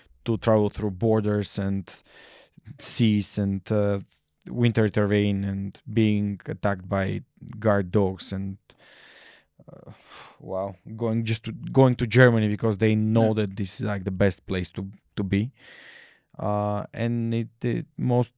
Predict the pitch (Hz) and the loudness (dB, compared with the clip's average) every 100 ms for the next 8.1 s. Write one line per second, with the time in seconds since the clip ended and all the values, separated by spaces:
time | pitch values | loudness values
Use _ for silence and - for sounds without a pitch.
0 | - - 104 - - 113 117 110 117 113 | -16 -10 -8 -6 -4 -2 -2 -4 -4 -4
1 | - 123 120 131 123 _ 120 117 131 123 | -6 -6 -8 -12 -20 _ 4 8 8 8
2 | 113 113 110 107 139 120 104 101 110 - | 4 2 2 4 6 4 2 -2 -6 -10
3 | - - 107 110 107 120 135 _ _ _ | -14 -12 -6 -4 -6 -10 -18 _ _ _
4 | _ - - - 123 120 151 - - 156 | _ -20 -20 -6 0 2 2 -2 -2 2
5 | 143 143 165 147 143 143 139 117 - - | 4 4 2 0 2 4 2 -2 -10 -2
6 | 135 135 151 156 135 131 127 131 175 - | 2 6 6 4 -4 -8 -4 -4 -4 -10
7 | - 120 107 113 139 156 147 156 165 175 | -8 -4 -2 -4 -6 -8 -6 -2 0 -2